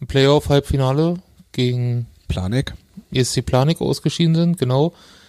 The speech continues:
Speaker 1: In überraschender Wei-, überraschenderweise in zwei zu eins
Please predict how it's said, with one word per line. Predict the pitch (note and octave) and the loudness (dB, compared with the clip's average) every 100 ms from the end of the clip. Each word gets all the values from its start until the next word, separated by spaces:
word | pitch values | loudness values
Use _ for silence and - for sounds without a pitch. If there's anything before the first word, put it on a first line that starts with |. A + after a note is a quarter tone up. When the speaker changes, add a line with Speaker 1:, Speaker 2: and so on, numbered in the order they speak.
| _ - | _ -8
Speaker 1:
In | C3+ D3+ | -4 -2
überraschender | C#3+ C3 C3 - E3+ E3 E3 E3 D#3 D3 C#3+ D3 C#3+ C3+ | 2 4 4 2 2 2 2 2 2 2 2 2 0 -2
Wei-, | C3+ D3 D3+ | 0 0 0
überraschenderweise | - C3 C3 - D3 C3 B2+ | -2 0 0 0 0 2 0
in | C3 B2+ | -2 -4
zwei | - - C3+ | -6 0 0
zu | C#3 - | 0 -2
eins | F3 D3+ D#3+ - - - | -2 -2 -2 -4 -10 -12